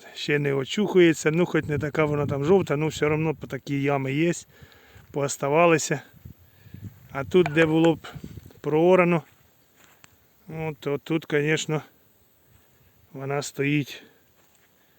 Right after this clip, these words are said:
можна сказати, дебела. Не знаю, що тут буде. Ну, якщо оцей, то вона мені,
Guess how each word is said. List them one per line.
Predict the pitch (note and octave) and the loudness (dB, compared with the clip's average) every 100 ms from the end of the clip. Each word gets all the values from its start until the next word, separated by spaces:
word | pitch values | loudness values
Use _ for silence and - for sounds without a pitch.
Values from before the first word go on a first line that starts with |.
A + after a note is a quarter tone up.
| _ _ - | _ _ -18
можна | B2 C3+ C3+ B2 | -10 -8 -10 -12
сказати, | - C3+ C3+ C3+ | -12 -10 -8 -10
дебела. | A2 C3 A#2+ G#2 G#2+ G#2 G2+ - - _ _ _ _ _ _ _ _ _ _ _ _ _ _ - - - B2 - - _ - - _ _ _ _ _ _ | -8 -8 -8 -12 -16 -16 -16 -20 -20 _ _ _ _ _ _ _ _ _ _ _ _ _ _ -20 -20 -20 -20 -20 -20 _ -20 -20 _ _ _ _ _ _
Не | B2 B2 | -12 -10
знаю, | B2+ D3 C#3 | -4 -2 -2
що | C3 D#3 | -2 -4
тут | C#3+ C3 | -4 -6
буде. | B2+ F#3+ F#3 D3+ - _ - - - - - - - - _ - - - | -2 2 4 2 -6 _ -20 -20 -20 -20 -20 -20 -20 -20 _ -20 -20 -16
Ну, | C3+ D3 | -12 -8
якщо | D3+ C3+ - - D3 | -8 -8 -10 -6 -6
оцей, | C#3 - E3+ F3 | -6 -8 -4 -4
то | F3+ B2+ | -4 -10
вона | B2+ B2+ D3+ | -10 -8 -6
мені, | D3 C3 C3+ | -6 -4 -6